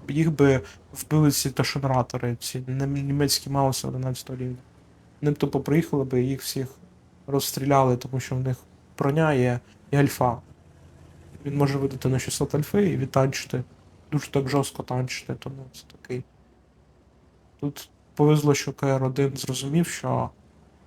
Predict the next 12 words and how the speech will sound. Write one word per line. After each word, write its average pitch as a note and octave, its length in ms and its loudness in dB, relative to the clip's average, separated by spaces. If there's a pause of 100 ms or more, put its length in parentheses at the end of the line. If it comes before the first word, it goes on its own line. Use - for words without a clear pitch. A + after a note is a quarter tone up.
(100)
Тут D3 180 2
пове-, D3 200 4
повезло, C#3+ 340 4
що D3 160 0
я C#3 80 4
зрозумів, C#3 440 0
що - 180 -6
базу C#3+ 380 0
беруть C3 300 -2
і - 120 -20
треба C3 200 -4
їхати B2+ 520 -4